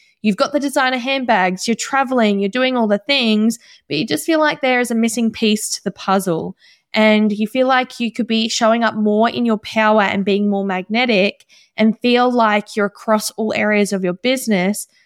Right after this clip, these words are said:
so that you can continue to attract clients in magnetically. I'm using that word a lot at the moment. It's very intentional, but I'm launching my Magnetic Mastermind in September,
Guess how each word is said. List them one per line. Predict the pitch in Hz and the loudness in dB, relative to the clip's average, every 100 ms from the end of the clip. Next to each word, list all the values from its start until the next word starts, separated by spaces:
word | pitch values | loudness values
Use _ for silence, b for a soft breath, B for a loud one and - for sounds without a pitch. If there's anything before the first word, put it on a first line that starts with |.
| _ | _
so | 220 | -2
that | 196 | -2
you | 214 | 0
can | 226 | -2
continue | 208 233 - 226 226 226 | 0 0 0 0 2 0
to | - 214 | 0 -2
attract | 196 - 202 180 - - | -2 -2 -4 -4 -8 -12
clients | - 190 185 190 - | -4 -2 -2 -6 -8
in | 190 185 190 - _ | -6 -4 -6 -8 _
magnetically. | 208 208 196 190 202 185 185 190 - 170 151 170 B B B | -2 0 0 0 -2 -2 -2 -4 0 0 0 -6 B B B
I'm | 196 | 2
using | 202 226 | 2 2
that | 214 | 0
word | 214 208 | 2 0
a | |
lot | 196 190 | 2 0
at | 196 | 0
the | 208 | -2
moment. | 202 202 269 269 | -2 0 -2 -4
It's | 202 - | -6 -2
very | 190 185 | -2 0
intentional, | 190 - 175 180 202 214 320 - B B | -2 -2 -2 0 2 4 2 -2 B B
but | 196 - | -2 2
I'm | 208 202 | 2 4
launching | 202 202 208 202 | 4 2 2 4
my | 190 185 | 4 2
Magnetic | 185 190 180 180 190 | 0 0 0 0 0
Mastermind | 180 196 - 233 254 302 | -2 -2 -2 0 2 2
in | 208 190 | 0 -2
September, | - - 226 240 160 - | -6 -6 0 2 0 -2